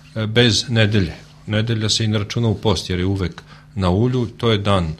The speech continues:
radosti i šest ovih sedmica koje postimo, bez strasne sedmice, puta šest dana, to je trideset šest dana. I to bi bio deseti deo godine.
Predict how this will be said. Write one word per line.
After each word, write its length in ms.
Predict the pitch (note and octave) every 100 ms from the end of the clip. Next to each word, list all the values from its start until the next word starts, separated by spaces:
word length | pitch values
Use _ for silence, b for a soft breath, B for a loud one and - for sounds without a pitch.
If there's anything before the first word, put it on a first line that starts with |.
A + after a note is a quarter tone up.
| B B -
radosti 640 | F#2+ G2+ C3 A#2+ - A#2+ B B B -
i 320 | A2 A2 A2
šest 640 | - - B2 G2+ - - - B B -
ovih 260 | G#2+ G#2 G2+
sedmica 640 | G#2+ G2+ G#2+ G#2 - D#2+ - -
koje 260 | - F#2+
postimo, 640 | - F#2+ - C3+ C3 A#2 - -
bez 420 | A2 G#2 - -
strasne 460 | - G#2 F#2+ - E2
sedmice, 540 | E2+ F2 A#2 - C3 B B B - -
puta 200 | B2+ A2+
šest 300 | - A2+ F#2
dana, 220 | G2 A#2
to 140 | G#2+ A2+
je 100 | G#2
trideset 300 | A#2 A2 -
šest 240 | G2+ E2+
dana. 260 | E2+ D2+ C2+ B B B
I 180 | C3 B2
to 140 | C3+
bi 120 | C3+ A2+
bio 280 | B2 B2+
deseti 440 | G#2+ A2+ - A#2 G#2+
deo 220 | A2 G2
godine. 460 | F#2+ E2+ D2+ -